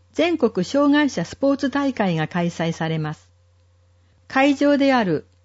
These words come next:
東京辰巳国際水泳場二階におもてなし広場を開設し、ユリートグッズや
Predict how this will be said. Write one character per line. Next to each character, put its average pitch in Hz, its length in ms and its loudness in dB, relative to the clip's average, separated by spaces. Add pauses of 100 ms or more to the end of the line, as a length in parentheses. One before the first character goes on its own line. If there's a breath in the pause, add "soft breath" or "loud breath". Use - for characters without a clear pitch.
(160)
東 302 220 2
京 285 260 0
辰 262 320 0
巳 285 140 4
国 240 220 -2
際 285 260 -2
水 277 320 0
泳 269 220 2
場 240 200 2
二 220 160 2
階 214 300 -2
に 196 240 0 (520)
お 208 60 0
も 262 160 4
て 320 120 0
な 302 140 2
し 294 120 0
広 277 240 4
場 185 140 0
を 165 80 -2
開 190 220 -2
設 190 280 -4
し、 - 300 -6 (560)
ユ 226 140 0
リ 262 160 6
ー - 20 -4
ト 254 140 4
グ 240 140 4
ッ 214 60 -2
ズ - 140 -6
や 165 260 -2